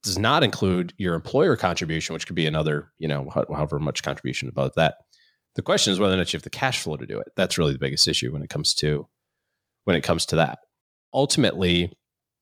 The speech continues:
whether or not it's pre-tax or Roth on your contributions from work really will be dictated by your tax liability and your projected future tax liability, which nobody can know. So that's a little bit of a crapshoot, but you can do both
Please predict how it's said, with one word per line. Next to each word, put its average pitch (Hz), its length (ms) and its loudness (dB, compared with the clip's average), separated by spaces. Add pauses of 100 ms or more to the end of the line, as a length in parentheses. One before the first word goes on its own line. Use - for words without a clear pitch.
(140)
whether 113 240 4
or - 20 2
not 98 240 2
it's 90 140 -4
pre-tax 120 580 2
or 90 140 0
Roth 87 420 4
on 95 140 -4
your 82 80 -2
contributions 87 500 0
from 80 140 -4
work 92 340 2
really 107 280 4
will 92 540 4 (400)
be 113 80 -2
dictated 98 480 2
by 87 120 4
your 80 120 -2
tax - 300 0
liability 87 720 0 (360)
and 98 140 0
your 85 100 -4
projected 92 600 0
future 156 300 0
tax - 280 0
liability, 73 400 -4
which - 300 -6 (100)
nobody 78 260 0
can 73 180 -6
know. 71 300 -4 (340)
So 87 360 2 (220)
that's 123 220 4
a - 20 4
little 98 180 4
bit 82 120 -2
of 76 80 -6
a 78 40 -10
crapshoot, 82 540 0 (280)
but 107 120 -2
you 180 80 6
can 185 80 4
do 131 100 6
both 85 380 0